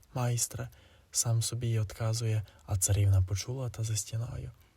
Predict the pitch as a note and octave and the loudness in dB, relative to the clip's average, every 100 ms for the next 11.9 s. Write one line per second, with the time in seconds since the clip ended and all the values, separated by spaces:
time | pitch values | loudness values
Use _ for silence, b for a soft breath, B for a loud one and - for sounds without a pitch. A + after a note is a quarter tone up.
0 | b - _ _ - - B2 C#3 C#3 - | b -20 _ _ -10 -8 -6 -8 -10 -16
1 | - - - A#2+ A#2 - - - B2 A#2 | -12 -8 -6 -6 -10 -14 -12 -10 -10 -14
2 | - _ _ B B B B B B B | -20 _ _ B B B B B B B
3 | B B B B - - F#2+ A2+ A2 A2+ | B B B B -12 -4 0 2 2 2
4 | A2+ C3 D3 - G#2 G2 G2 F#2 - - | 0 0 -2 0 2 4 4 0 -4 -6
5 | G#2+ - - G#2 - - A2+ - - _ | -6 -6 -8 -8 -8 -8 -8 -10 -20 _
6 | _ _ _ _ _ A#2 A2 G#2+ G2 - | _ _ _ _ _ -2 2 2 -2 -8
7 | - - B2 G#2 - G#2+ - A2+ G#2+ G2 | -18 -8 -2 -2 0 -2 -2 -2 -2 -2
8 | C3+ C3 A#2 A#2+ B B B A2+ G#2 F#2+ | -4 -2 -2 -2 B B B 2 6 6
9 | F#2+ - G#2 G#2+ C3+ - - - A2 G#2 | 6 2 0 -2 -2 -10 -10 -4 0 2
10 | F#2 - G2 G2 A2+ C3+ - - G2+ G2 | 0 0 4 4 2 -2 -8 -6 0 2
11 | F#2 F#2+ F#2 F#2+ C3 D3+ - D3 | 4 6 8 6 4 -4 -8 -8